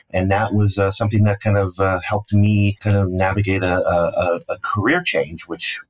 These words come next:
brought me to Italy in two thousand and five and two thousand and six. I spent one year living in Sicily, working on a vineyard,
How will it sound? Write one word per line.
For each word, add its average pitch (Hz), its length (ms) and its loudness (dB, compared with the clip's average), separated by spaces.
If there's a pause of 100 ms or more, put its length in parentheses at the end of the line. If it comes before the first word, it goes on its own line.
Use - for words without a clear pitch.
(120)
brought 90 220 0
me 90 120 -8
to 92 280 -4
Italy 98 320 -2
in 78 140 -4
two - 140 -12
thousand 80 380 -2
and 80 100 -8
five 78 300 0
and - 100 -18
two 87 120 -14
thousand 76 320 -8
and - 100 -20
six. - 300 -6
I 80 60 -8
spent 82 340 -8
one 85 260 -4
year 85 280 -2 (100)
living 92 240 -4
in 85 100 -4
Sicily, - 640 -4
working 104 300 0
on 95 120 2
a 85 40 -4
vineyard, 151 320 0